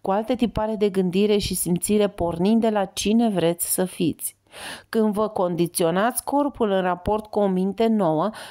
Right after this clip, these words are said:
cele două nu mai acționează antagonic, ci lucrează în armonie.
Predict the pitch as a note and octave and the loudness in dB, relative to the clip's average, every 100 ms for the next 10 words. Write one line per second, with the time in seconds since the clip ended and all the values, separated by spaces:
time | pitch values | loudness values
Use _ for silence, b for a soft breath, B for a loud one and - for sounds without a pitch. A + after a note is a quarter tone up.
0 | B - A#3+ C4 G3 G3+ G3+ G#3+ G#3 G3 | B -2 0 2 0 2 2 2 0 0
1 | A#3 A#3+ G#3 - F3+ - F#3+ G3 F#3+ F#3+ | 0 2 0 -2 -4 0 4 4 2 0
2 | F#3+ F#3+ F#3+ F3+ E3+ F#3 G#3 - F#3 E3+ | 0 0 0 0 0 0 -2 -2 0 0
3 | - F3 F3 F3+ F#3 F#3+ F3+ - D#3+ E3+ | 0 0 0 0 -2 0 0 0 0 2
4 | F#3+ G3 E3 D3+ | 2 4 2 0